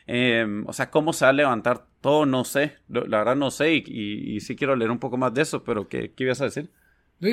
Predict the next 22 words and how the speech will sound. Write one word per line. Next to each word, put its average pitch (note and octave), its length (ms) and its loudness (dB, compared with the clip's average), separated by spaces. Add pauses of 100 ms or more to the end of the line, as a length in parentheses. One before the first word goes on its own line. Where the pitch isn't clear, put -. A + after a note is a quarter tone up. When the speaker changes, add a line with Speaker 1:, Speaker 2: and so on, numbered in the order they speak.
Speaker 2:
eso F3 340 2
ya C3+ 220 6
es, C3 160 -2
eh, G#2+ 300 -2
ya A#2 240 0
es A#2+ 160 -4
especular, A#2+ 680 0
porque A2 220 -2
como G2 380 -4
yo A#2 160 -4
siento D#3+ 340 0
que C3+ 140 2
entre G2 260 -2
más E3 240 4
información C#3+ 500 2
tengamos, E3+ 520 2
menos C#3 360 6
especulación G#2 640 0
va A2 60 2
a A2+ 40 2
haber, C#3+ 200 4
y, - 460 -4